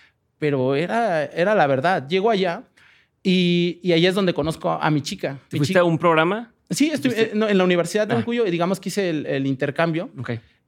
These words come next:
Speaker 1: Y allá es donde empie-, eso, eh, me parece que ahí fue el prim-, la primera parte que tuve como el acercamiento al arte,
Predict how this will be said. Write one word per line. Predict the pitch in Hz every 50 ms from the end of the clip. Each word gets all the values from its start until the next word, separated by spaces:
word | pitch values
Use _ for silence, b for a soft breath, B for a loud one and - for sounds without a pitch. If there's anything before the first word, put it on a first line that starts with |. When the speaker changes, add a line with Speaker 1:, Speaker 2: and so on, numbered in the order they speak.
| -
Speaker 1:
Y | 175 165
allá | 160 160 175 190
es | 196
donde | 208 214 202 170 156 143
empie-, | 135 - 175 175 -
eso, | - 196 208 202 285 269 -
eh, | - 214 202 - -
me | 185 196 190 185
parece | 185 190 190 202 233 - 294
que | - 220
ahí | 208 208
fue | - 240
el | 214 208
prim-, | - - 190 170 160 165 165
la | 165 151 156
primera | 165 160 175 190 196 -
parte | - 196 202 - 202
que | 160 139
tuve | - 180 180 180
como | 180 165 151
el | 139 123
acercamiento | 123 - 143 123 - 135 151 160 165 170 165 175
al | 160 135
arte, | 123 131 135 - -